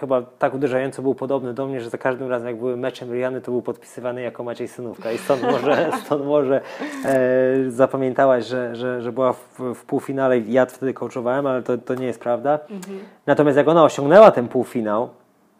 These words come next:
Speaker 1: to ja sobie zadałem pytanie, czego nie widziałem.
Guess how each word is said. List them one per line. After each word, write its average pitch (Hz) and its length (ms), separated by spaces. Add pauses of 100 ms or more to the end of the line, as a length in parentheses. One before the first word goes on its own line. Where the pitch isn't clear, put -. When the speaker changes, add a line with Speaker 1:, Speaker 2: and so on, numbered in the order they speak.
(640)
Speaker 1:
to 131 680 (520)
ja 127 160
sobie 170 200
zadałem 147 300
pytanie, 151 340
czego 147 220
nie 156 140
widziałem. 151 440